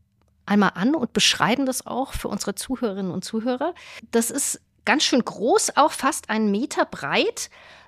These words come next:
Und man sieht ganz viele kleine rote und orangefarbene Flammen züngeln. Das ist aber, glaube ich, der junge Wald, den Karl Schmidt-Rottluff da gemalt hat. Und dazwischen ragen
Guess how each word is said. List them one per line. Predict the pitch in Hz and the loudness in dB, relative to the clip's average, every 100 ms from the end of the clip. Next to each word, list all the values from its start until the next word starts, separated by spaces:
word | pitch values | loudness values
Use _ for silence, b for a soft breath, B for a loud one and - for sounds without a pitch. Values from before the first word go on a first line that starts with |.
| _ | _
Und | - 262 - - | 4 4 4 2
man | 226 220 | 4 6
sieht | 208 - 311 - - | 4 2 0 0 -2
ganz | 220 294 | 0 0
viele | - - 262 302 320 - - | -2 -2 0 2 2 0 -4
kleine | - 190 202 262 254 233 - _ _ | -2 0 2 4 4 4 -2 _ _
rote | - - 190 302 - 247 233 | -12 -10 -4 -2 0 2 2
und | - 196 - | 2 0 0
orangefarbene | - - 180 254 - 185 196 185 | -10 -2 0 2 2 2 2 0
Flammen | - - 175 202 277 196 | -2 -2 2 6 8 6
züngeln. | - - 214 175 180 269 359 | 6 6 6 6 8 8 8
Das | 240 - | 6 2
ist | - - | -2 0
aber, | 185 | 0
glaube | 180 160 190 | 0 0 0
ich, | - | 0
der | 196 170 175 | 0 0 0
junge | - 208 269 196 | 6 12 12 12
Wald, | 165 156 269 - - | 6 6 6 4 0
den | 226 226 226 220 | 4 6 6 4
Karl | - 196 | 2 0
Schmidt-Rottluff | 214 214 - - - 240 - - | 2 -2 -4 -8 -2 -2 -2 -6
da | - 185 | -4 -2
gemalt | 190 175 147 175 269 - | 0 -2 -2 -2 -2 -2
hat. | 330 392 - B B B B | -2 -2 -8 B B B B
Und | - 233 214 | 2 2 4
dazwischen | 220 - - 254 - 269 | 0 0 0 2 6 6
ragen | 185 165 143 185 277 302 294 | 4 2 -4 2 6 8 6